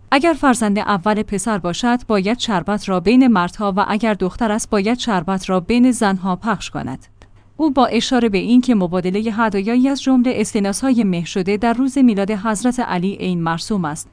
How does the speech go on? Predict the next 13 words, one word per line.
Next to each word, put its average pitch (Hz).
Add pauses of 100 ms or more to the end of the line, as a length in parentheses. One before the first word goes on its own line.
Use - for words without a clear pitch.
(140)
بیان 190
کرد: 269 (400)
"هدیهٔ 262
دادن 226
اسکناس‌ها 208
با 214
نوشته‌ها 180
و 180
نشانه‌هایی 185
چون 214
علی 202
معون 170
حق 196